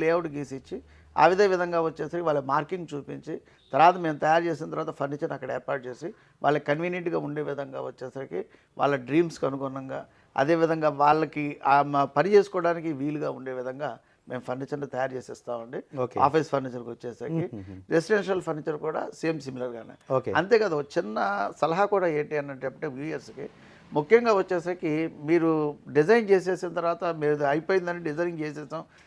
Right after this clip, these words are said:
Speaker 1: అని చెప్పి మీరు పర్చేజ్ చేయడం కదా. But that is, ఆ, మ-, మీ విషయంలో వచ్చేసరికి మీరంతా బాగుంది కాబట్టి no problem. అలా కాకుండా వచ్చేసరికి ముందే అసలు ఒక ఇల్లు మనం కడుతున్నాము అన్నప్పుడే మనం అసలు ఇంట్లో మనం ఎక్కడెక్కడ ఏమేమి వాడుకోవాలనుకుంటున్నాం,
Speaker 2: మ్మ్, మ్మ్, మ్మ్.
Speaker 1: మన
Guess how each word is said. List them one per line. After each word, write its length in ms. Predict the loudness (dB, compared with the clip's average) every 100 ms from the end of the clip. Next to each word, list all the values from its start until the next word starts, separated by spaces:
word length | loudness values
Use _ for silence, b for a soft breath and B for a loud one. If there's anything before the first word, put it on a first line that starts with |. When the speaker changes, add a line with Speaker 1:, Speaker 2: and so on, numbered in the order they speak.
| b
Speaker 1:
అని 160 | -2 0
చెప్పి 160 | 0
మీరు 220 | -2 -4 -4
పర్చేజ్ 260 | -6 -4 -4
చేయడం 200 | -4 -6
కదా. 320 | -6 -8 -10 -20 b b 4
But 100 | 4 4
that 140 | 2 0
is, 60 | 4 2 6 8
ఆ, 40 | 8 6
మ-, 280 | 2 -2 0
మీ 120 | 4 6
విషయంలో 300 | 6 6 6
వచ్చేసరికి 400 | 6 4 0 -2
మీరంతా 340 | 0 0 2 4
బాగుంది 380 | 6 6 6 2
కాబట్టి 420 | 2 2 -2 -4 -6 b b -2
no 80 | 2
problem. 320 | 2 2 0 -6 b b b
అలా 180 | 4 4
కాకుండా 460 | 6 6 4 2 2
వచ్చేసరికి 340 | 0 -2 -4 0 0
ముందే 260 | 8 8 8 0 _ -4
అసలు 220 | 0 2
ఒక 420 | 4 6 8 6 2
ఇల్లు 220 | -2 4 4
మనం 120 | 4 2
కడుతున్నాము 520 | 2 0 0 0 0
అన్నప్పుడే 440 | -2 -6 -4 -4 -6 b b b
మనం 340 | 4 6 6 4
అసలు 200 | 2 4
ఇంట్లో 460 | 4 2 -2 6 8
మనం 180 | 8 4
ఎక్కడెక్కడ 500 | 2 4 4 4 4
ఏమేమి 340 | 4 4 2
వాడుకోవాలనుకుంటున్నాం, 800 | 0 -2 -4 -6 -6 -4 -2 -2
Speaker 2:
మ్మ్, 180 | -2 -6
మ్మ్, 180 | -6 -8
మ్మ్. 120 | -2
Speaker 1:
మన 80 | -2